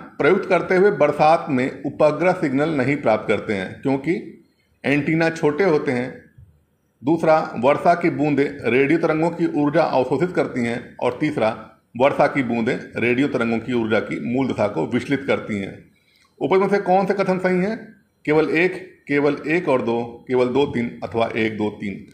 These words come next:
तो आप देखेंगे ये सारे ही कथन जो हैं सही हैं। ऑप्शन डी इस प्रश्न का सही जवाब हो जाएगा। प्रश्न संख्या पाँच, मोबाइल चार्जर होता है, एक इन्वर्टर, एक यूपीएस, एक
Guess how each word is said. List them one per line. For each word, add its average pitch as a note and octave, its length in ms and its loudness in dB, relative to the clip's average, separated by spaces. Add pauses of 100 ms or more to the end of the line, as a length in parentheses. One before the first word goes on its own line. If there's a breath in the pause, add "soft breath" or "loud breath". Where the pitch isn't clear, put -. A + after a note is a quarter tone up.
(260)
तो - 100 0
आप C#3+ 140 4
देखेंगे F#3+ 400 0
ये F#3+ 100 4
सारे D#3+ 320 4
ही F#3+ 100 6
कथन C#3 300 0
जो A2+ 80 2
हैं C3+ 120 0 (580)
सही C#3+ 180 2
हैं। E3 180 0 (300)
ऑप्शन A#2+ 380 0
डी C3+ 80 0
इस C#3+ 80 0
प्रश्न - 220 -6
का C#3 120 0
सही C3 160 -2
जवाब G2+ 140 2
हो G2 60 -2
जाएगा। F#2 300 -2 (3500)
प्रश्न G3 180 4
संख्या G3 260 2
पाँच, E3+ 380 0 (460)
मोबाइल E3+ 500 4
चार्जर F#3+ 420 4
होता F#3 300 2
है, G3 180 0 (300)
एक D3 260 0
इन्वर्टर, D#3+ 600 2 (320)
एक C#3+ 220 0
यूपीएस, D#3+ 600 2 (300)
एक D3+ 300 -2